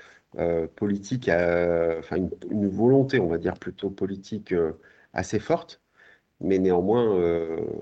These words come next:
encore une fois, euh, sur les, sur les territoires qui se lancent sur ces expérimentations,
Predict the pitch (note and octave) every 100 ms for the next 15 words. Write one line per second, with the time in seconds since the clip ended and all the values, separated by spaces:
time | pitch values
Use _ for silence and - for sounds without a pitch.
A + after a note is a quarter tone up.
0 | - - - D#2 F2+ - G#2+ A#2 A#2 -
1 | _ D#2 D#2 - - F#2 F#2 E2+ - -
2 | F#2 - - F2+ F2+ F2+ G#2+ G2+ G#2+ G2+
3 | - A#2+ - G#2+ G#2 - - F#2 F2+ F2+
4 | - E2 F2 F2 D#2 - A#2